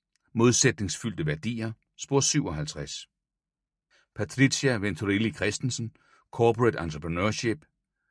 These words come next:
Spor otteoghalvtreds. Sara Schøler Lass. Det vigtigste værktøj er dig. Spor nioghalvtreds. Michael A. Freeman.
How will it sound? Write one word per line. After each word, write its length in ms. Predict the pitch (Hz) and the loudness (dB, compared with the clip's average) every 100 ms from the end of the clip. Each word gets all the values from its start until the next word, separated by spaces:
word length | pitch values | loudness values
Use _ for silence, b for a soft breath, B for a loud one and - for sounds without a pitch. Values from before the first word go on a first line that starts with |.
| _ | _
Spor 320 | - 135 143 | 2 2 6
otteoghalvtreds. 800 | 110 117 101 80 76 - - - _ _ _ _ _ _ _ _ _ _ _ b b | 4 4 2 -2 -6 -8 -10 -12 _ _ _ _ _ _ _ _ _ _ _ b b
Sara 460 | - 123 110 117 117 | -2 4 6 6 2
Schøler 400 | - 117 87 80 | 0 -2 0 0
Lass. 520 | 80 101 117 - - _ _ _ _ _ - | 0 -2 -2 -6 -10 _ _ _ _ _ -4
Det 160 | 113 104 | 0 2
vigtigste 480 | 127 - 151 160 | 2 2 -2 0
værktøj 380 | 104 85 - 101 71 | 0 -2 -2 -8 -6
er 80 | |
dig. 340 | 78 85 101 117 _ _ _ - | -2 0 0 -2 _ _ _ -18
Spor 260 | - 143 135 | -2 2 4
nioghalvtreds. 800 | 143 123 87 78 78 76 - - _ _ _ _ _ _ _ _ _ b b b - | 4 2 -2 -4 -6 -8 -10 -14 _ _ _ _ _ _ _ _ _ b b b 2
Michael 400 | 113 120 123 104 | 4 4 2 2
A. 180 | 104 107 | 2 2
Freeman. 560 | - 104 117 127 123 | 0 2 4 2 -2